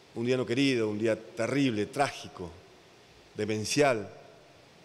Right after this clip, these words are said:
de un depravado. Uno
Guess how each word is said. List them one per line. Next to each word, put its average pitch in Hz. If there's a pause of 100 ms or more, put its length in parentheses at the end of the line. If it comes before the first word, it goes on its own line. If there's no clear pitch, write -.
(520)
de 98
un 117
depravado. 104 (2000)
Uno 131